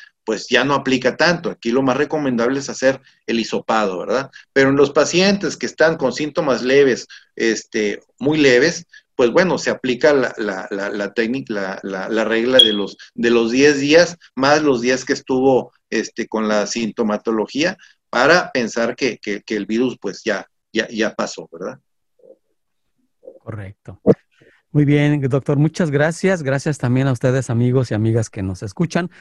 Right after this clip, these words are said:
Speaker 2: Recuerde que estamos en esta mañana con el doctor, eh, hablando, eh, doctor José, eh, Pablo Platas, hablando precisamente de este tema, el paciente covid. Y nos puede llamar, como ya lo hizo,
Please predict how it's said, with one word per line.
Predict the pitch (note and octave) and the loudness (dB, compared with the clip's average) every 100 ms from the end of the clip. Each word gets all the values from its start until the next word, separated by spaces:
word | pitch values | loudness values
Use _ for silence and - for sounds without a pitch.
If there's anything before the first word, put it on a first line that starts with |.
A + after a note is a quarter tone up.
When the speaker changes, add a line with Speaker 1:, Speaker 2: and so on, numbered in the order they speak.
| _ | _
Speaker 2:
Recuerde | D3+ G3+ A3+ | 0 2 0
que | |
estamos | - F#3+ G3 | -2 -2 0
en | D3 | 0
esta | D3+ D#3+ D#3 | -2 -2 -2
mañana | A#2 G2 A2+ B2 A#2+ | 0 -2 -2 -2 -4
con | G#2+ G2+ | -4 -4
el | G#2 | -4
doctor, | G#2 F#2+ B2 B2 A#2 _ _ _ _ | -8 -6 0 0 -2 _ _ _ _
eh, | A2+ G#2+ G2+ G2+ G2+ G2 _ _ _ _ | -4 -2 -2 -2 -4 -6 _ _ _ _
hablando, | A2+ A2 A2+ A#2+ C3 C3+ | -2 0 2 2 2 0
eh, | B2+ B2+ | -4 -2
doctor | A2+ - B2+ | -4 -4 -2
José, | C3 A2+ B2+ C3 | -2 -2 -2 -2
eh, | B2 A2+ G#2 | -2 -2 -2
Pablo | - A#2+ A#2+ A2 | 0 0 0 -2
Platas, | - A#2+ A#2 - D3+ B2+ | -2 0 0 0 -2 -2
hablando | A2+ A2+ A#2 | -2 0 0
precisamente | G#2+ A2 G#2+ A2 G#2+ A2+ | -2 -6 -4 -2 -2 -2
de | G#2 | -2
este | G2+ - A2 F#2+ | -2 -4 -6 -4
tema, | A2 G#2 A#2+ | -4 -4 -4
el | G#2 | -6
paciente | - G2 - G#2 F#2+ G2 | -8 -10 -4 -4 -4 -8
covid. | - D3+ B2 - _ _ _ _ _ | -2 0 0 -6 _ _ _ _ _
Y | D#3+ F3+ - | 0 0 2
nos | C#3+ C3 | 0 2
puede | E3+ G3+ G3 | 0 0 0
llamar, | C#3+ C#3 G#3+ | 0 0 0
como | - C#3 A#2 | -2 -2 0
ya | A#2 B2 | 2 2
lo | C3 A#2 | 2 2
hizo, | A2+ - A#2 G2+ | 0 0 0 0